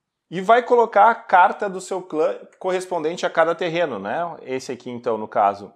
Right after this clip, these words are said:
seria a terra, essa daqui é a água e essa aqui é a madeira. Tem esses símbolozinhos nas cartas. Tu diferencia as cartas pelos desenhos que tem no verso, né? Então, cada clã tem três cartas, tu entrega pro jogador a do seu clã.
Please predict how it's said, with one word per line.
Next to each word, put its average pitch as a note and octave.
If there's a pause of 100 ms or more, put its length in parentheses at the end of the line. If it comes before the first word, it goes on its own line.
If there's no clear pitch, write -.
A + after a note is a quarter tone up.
(120)
seria A#2+
a -
terra, F#3+
essa C3
daqui A2
é A2+
a A#2+
água F3
e D3+
essa C#3+
aqui C#3
é C#3+
a C#3
madeira. B2+
Tem A2+
esses A2+
símbolozinhos B2
nas C3
cartas. - (480)
Tu A#3+
diferencia F#3
as G3
cartas F#3+
pelos F#3
desenhos D#3+
que -
tem D3+
no D#3+
verso, A2
né? G2
Então, G#2
cada B2+
clã C3
tem C#3+
três C3
cartas, C3+
tu -
entrega B2
pro C3
jogador A#2 (280)
a A#2+
do A2+
seu C#3
clã. A2+